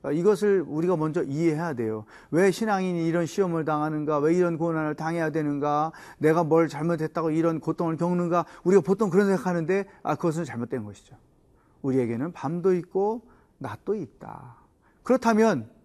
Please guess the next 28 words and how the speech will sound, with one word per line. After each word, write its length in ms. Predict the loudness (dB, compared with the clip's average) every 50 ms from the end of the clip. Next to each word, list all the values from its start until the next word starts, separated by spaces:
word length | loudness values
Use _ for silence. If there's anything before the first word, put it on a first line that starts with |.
| _ _ -18 -6 -2
우리가 240 | 0 0 2 0 0
어떻게 540 | 2 4 4 4 4 0 -4 -4 -2 -2 -2
살아야 320 | -2 -2 -2 -2 0 0 2
되는가, 380 | 2 0 0 0 -4 -4 -6 -8 -12 -6
이게 260 | -2 0 4 4 4 4
중요하죠. 640 | 4 -2 -2 -2 -2 -4 -8 -12 -16 -18 -20 -20 _ _ _ _ _ _ _ _ _ _ _ _ _ _ _ -12
어, 80 | -6 -4
이사야 300 | -4 -2 -2 0 -2 -2
선지자가 640 | -2 -2 -4 -2 -2 -2 -2 0 0 0 -2 -2 -4 -10 -14 _
이런 240 | 0 2 2 2 2
해법을 440 | 0 -2 0 0 0 0 0 -2 -4
주었어요. 440 | -2 -4 -4 -4 -6 -10 -10 -10 -10
십이 260 | -4 -4 -2 0 2
절 100 | 2 2
다시 260 | 2 2 -4 -4 -4 -2
읽겠습니다. 540 | 0 0 0 0 0 -2 -2 0 -2 -2 -4 -8 -20 -20 -20 -16 -6
"파수꾼이 560 | 0 0 0 0 0 -2 0 2 2 4 4
이르되, 400 | 4 4 2 2 0 -2 -2 -6 -4
아침이 440 | -2 -2 -2 -2 -2 -4 -2 0 0
오나니 460 | 0 0 0 0 0 0 -2 -4 -4
밤도 400 | -4 -2 -4 -2 -2 0 2 2
오리라. 400 | 2 2 0 -4 -4 -6 -8 -10 _ _ -20 _ -2
내가 440 | 2 4 4 4 4 4 4 4
물으려거든 880 | 2 0 -4 -4 -4 -2 0 0 2 2 2 2 2 0 0 0 -2 0
물으라. 360 | -2 -2 -2 -2 -4 -6 -8 -10 -14 -20 _ 0
너희는 460 | 4 4 6 6 4 2 0 -2 -2 -6 -8 -20 _ -12
돌아올지니라." 920 | -2 0 2 4 4 4 4 2 0 -2 -2 -2 -2 -2 0 0 0 -2 -2
하더라. 360 | -4 -6 -10 -12 -12 -12 -14